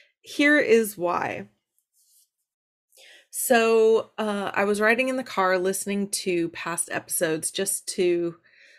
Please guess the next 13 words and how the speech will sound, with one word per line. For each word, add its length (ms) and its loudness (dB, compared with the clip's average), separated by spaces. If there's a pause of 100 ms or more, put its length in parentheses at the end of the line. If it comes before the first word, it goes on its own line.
(220)
uh, 260 -4
see 300 0
if 100 0
anything 380 -2
needed 320 -6
to 80 -14
be 180 -10
edited 420 2
again, 880 -2
um, 520 -12 (300)
you 180 -8
know, 160 -8
hear, 720 0